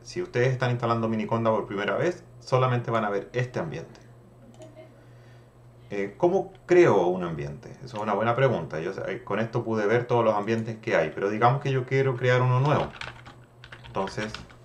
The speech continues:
eh, hago conda create, con menos N le doy el nombre, y en este caso quiero crear un ambiente para el curso Info ciento cuarenta y siete.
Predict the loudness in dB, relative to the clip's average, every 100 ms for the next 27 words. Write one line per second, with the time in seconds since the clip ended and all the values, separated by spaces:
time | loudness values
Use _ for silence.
0 | -20 -20 -20 -20 -20 -12 -6 -4 -4 -8
1 | -12 -20 -8 -2 -2 0 0 0 -2 -2
2 | -2 0 -2 -6 -16 -20 -10 -6 -4 -4
3 | -4 -6 -4 -4 -4 -4 -4 -4 -2 0
4 | 0 -2 -4 -8 -10 -8 -2 -2 -2 -6
5 | -4 -4 -2 0 0 -2 -6 -6 -4 -2
6 | -2 -4 -8 -8 -14 -20 -20 -14 -4 -4
7 | -2 -6 -6 -4 -4 -2 -4 -2 -6 -4
8 | -4 -2 -2 -2 -4 -10 -12 -18